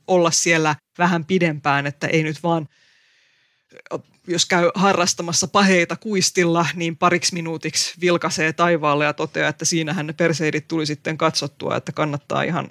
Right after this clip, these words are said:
ihan panostaa, panostaa tähän.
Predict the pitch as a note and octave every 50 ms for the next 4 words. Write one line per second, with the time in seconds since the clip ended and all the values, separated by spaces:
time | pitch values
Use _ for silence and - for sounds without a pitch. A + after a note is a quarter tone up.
0 | _ - D#3+ D3+ C#3 C#3+ - - - - - - - - - - - - - -
1 | _ _ _ _ _ _ _ _ _ _ _ _ _ _ _ _ - G3+ G#3+ G3+
2 | G3 - - - F3 E3+ D#3+ - _ - F3+ F3 E3+ F3 E3 D#3 E3